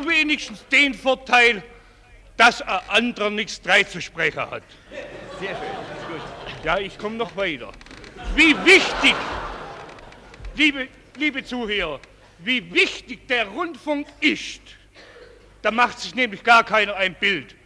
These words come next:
Speaker 1: Ein Volk kann mit dem Rundfunk stehen und fallen. Wir haben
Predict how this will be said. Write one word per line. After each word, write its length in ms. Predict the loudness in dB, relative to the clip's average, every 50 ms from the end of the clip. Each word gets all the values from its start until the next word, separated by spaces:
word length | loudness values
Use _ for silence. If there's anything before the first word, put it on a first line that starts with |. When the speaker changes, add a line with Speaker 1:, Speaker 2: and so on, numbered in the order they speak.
| _ _ -20 -20 -20 -20 -20 -20 -20 -4 2
Speaker 1:
Ein 240 | 4 4 4 2
Volk 480 | 0 0 4 6 6 6 6 4 0 -2
kann 420 | 4 6 6 6 4 2 -4 0
mit 220 | 2 2 0 2 0
dem 180 | -2 -2 -2
Rundfunk 580 | -2 0 0 0 0 -2 -4 -6 -4 -4 -4 -6
stehen 400 | -10 -8 -2 0 0 0 0 -2 -6
und 180 | -6 -6 -6 -6
fallen. 480 | 0 2 4 4 4 2 0 -6 -4
Wir 160 | -2 0 2 4
haben 200 | 4 4 4